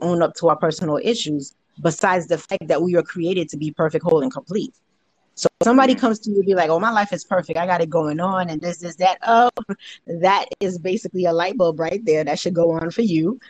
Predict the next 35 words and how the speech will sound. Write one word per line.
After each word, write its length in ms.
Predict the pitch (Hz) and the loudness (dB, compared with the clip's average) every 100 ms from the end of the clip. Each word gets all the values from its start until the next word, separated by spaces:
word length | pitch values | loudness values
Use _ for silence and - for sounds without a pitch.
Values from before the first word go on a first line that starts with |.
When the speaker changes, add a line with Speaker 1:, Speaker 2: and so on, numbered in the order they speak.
| - - | -20 0
Speaker 1:
Okay, 320 | 175 180 175 | 0 4 4
a 100 | - | 4
question 440 | 180 - 214 - 196 | -2 0 -2 2 2
mark 220 | 180 180 | 4 2
that 120 | 156 | 2
should 140 | - 185 | -2 0
go 120 | 180 | 0
on 60 | 170 | 0
top 200 | 180 180 | -2 0
of 40 | 185 | 2
your 160 | 202 | 2
head 300 | 202 165 156 - - _ | 2 -2 -4 -6 -20 _
and 160 | - 175 | -2 -2
be 80 | 175 170 | -2 -2
like, 180 | 165 156 | 0 2
"Oh, 420 | 165 196 170 156 - | 4 6 6 4 -4
uh, 500 | 151 156 151 151 147 _ _ _ _ - | -4 -2 -2 -4 -8 _ _ _ _ -4
let 640 | 156 175 180 190 208 214 | 2 4 6 6 4 2
me 340 | 220 233 233 | 2 2 0
sit 400 | - - - 226 | -6 -12 2 2
back 180 | 185 202 202 | 2 -4 -4
and 140 | 190 | -4
watch 240 | 185 180 185 | -4 -4 -6
a 60 | |
little 220 | 175 175 | -4 -4
bit," 340 | 165 165 - 160 | -4 -6 -6 -12
because 600 | 165 - 170 156 160 - - | -10 -4 -2 -2 -6 -10 -6
if 160 | 165 | -4
they 140 | 151 196 | 0 4
got 180 | 202 190 | 4 6
it 80 | 180 | 6
all 180 | 180 180 | 6 4
together, 500 | 185 175 185 165 156 | 0 0 2 2 2
then 420 | 165 165 160 160 _ _ _ _ - - _ _ _ _ | 2 2 0 -6 _ _ _ _ -12 -12 _ _ _ _
I, 200 | 160 165 | 0 0